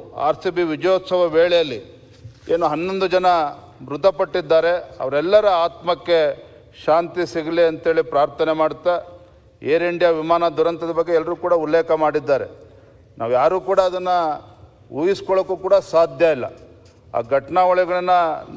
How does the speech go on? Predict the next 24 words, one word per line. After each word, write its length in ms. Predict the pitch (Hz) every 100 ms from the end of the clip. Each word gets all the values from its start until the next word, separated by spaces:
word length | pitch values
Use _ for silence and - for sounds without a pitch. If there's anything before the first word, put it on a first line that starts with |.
| 135
ನೆನ್ಪು 260 | 151 170 -
ಮಾಡಿಕೊಂಡ್ರೆ, 540 | 185 180 180 175 185 160 131 - - - _ _ -
ಅವತ್ತೇನು 420 | 151 151 180 180
ಆ 120 | 175
ಮೆಡಿಕಲ್ 440 | 160 160 180 185 175
ಕಾ-, 200 | 170 165
ಹಾಸ್ಟೆಲಲ್ಲಿ 760 | 143 165 170 196 185 175 151 - - - - - - - -
ಏನು 140 | 170 170
ವಿದ್ಯಾರ್ಥಿ 520 | 151 143 185 185 185
ವಿದ್-, 280 | 170 160 180
ವಿದ್ಯಾರ್ಥಿನಿಯರು 800 | 160 147 190 190 190 180 170 131 - - -
ಊಟಕ್ಕೆ 380 | 143 165 180 180
ಹೋದಂಥ 320 | 180 170 170
ಸಂದರ್ಭದಲ್ಲಿ 440 | 175 165 170 165 151
ಅವರು 160 | 170 165
ಕೂಡ 180 | 175
ಪ್ರಾಣವನ್ನು 640 | 175 175 160 170 170 170 170
ಕಳ್ಕೊಂಡಿರ್ತಕ್ಕಂಥದ್ದು, 1080 | 160 165 160 160 147 160 160 151 160 151 170 - - - - - -
ಸುಮಾರು, 380 | 165 165 180 185 170 143 - - - - - 156
ಆ, 40 | 156 160 147 - - - -
ಇನ್ನೂರ 340 | 147 185 202 196 185 156 - - 156
ಇಪ್ಪತ್ತೊಂಬತ್ತು 800 | 156 - 196 196 185 190 202 196
ಜನ 180 | 190 190
ಪ್ರಯಾಣಿಕರು 1000 | 160 151 156 175 175 147 170 139 -